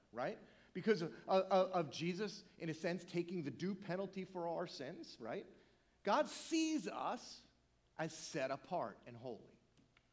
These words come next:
I want you to understand that God, when he looks at you, sees you as holy. But the second part of sanctification is something called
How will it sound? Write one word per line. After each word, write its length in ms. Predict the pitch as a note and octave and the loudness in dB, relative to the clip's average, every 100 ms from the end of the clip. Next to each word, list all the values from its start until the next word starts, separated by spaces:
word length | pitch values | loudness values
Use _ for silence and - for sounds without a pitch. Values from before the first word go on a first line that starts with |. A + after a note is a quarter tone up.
| _ _ - | _ _ -16
I 40 | |
want 260 | G2 A#2 A#2 | -10 -8 -8
you 60 | C#3 | -8
to 80 | |
understand 380 | B2 C3 - A#2 F#2+ | -8 -8 -12 -14 -16
that 160 | G2+ | -16
God, 420 | A2 A2 G#2+ F#2 - - - | -12 -10 -10 -12 -16 -20 -16
when 120 | B2 | -12
he 100 | C#3 | -10
looks 300 | C3+ F#2+ - | -10 -12 -16
at 60 | - | -18
you, 120 | - - - _ _ _ _ _ - | -20 -20 -20 _ _ _ _ _ -18
sees 420 | - E3+ E3+ F#2 | -6 -4 -4 -6
you 120 | F#2+ F2+ - - | -12 -16 -18 -12
as 160 | B2 A#2 | -12 -10
holy. 380 | E3 - - _ _ _ _ _ _ - _ _ _ _ - E3 - | -10 -10 -18 _ _ _ _ _ _ -20 _ _ _ _ -20 -16 -8
But 240 | - - | -8 -6
the 100 | B3 | -8
second 460 | - - - D#4+ A3+ | -8 -12 -10 -10 -4
part 260 | E3 C3 - | 0 0 -2
of 80 | A#2+ | -10
sanctification 800 | - A2 - - A2+ G2 C3+ C#3 - - - | -8 -8 -10 -12 -10 -10 -12 -16 -20 -20 -6
is 120 | - | -6
something 360 | - C4+ C4+ A#3+ | -4 -4 -4 -6
called 420 | - G3 F3 F#3 | 0 0 2 -2